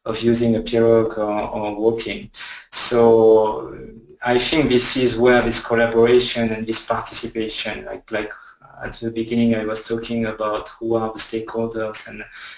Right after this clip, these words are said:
and experts should be part of it, because this is a mix of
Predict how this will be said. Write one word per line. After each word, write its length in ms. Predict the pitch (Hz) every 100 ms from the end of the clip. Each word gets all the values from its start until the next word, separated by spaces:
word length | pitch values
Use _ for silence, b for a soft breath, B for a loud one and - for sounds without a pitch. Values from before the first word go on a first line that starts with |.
| B -
and 180 | 117
experts 580 | 117 117 - 127 120 -
should 280 | - 123 120
be 320 | 113 107 110 _ -
part 260 | 113 113
of 220 | 113 -
it, 240 | 147 135 -
because 680 | 113 113 117 110 - - B B B
this 200 | 123 120
is 140 | 127 120
a 80 |
mix 380 | 120 131 123 -
of 120 | 117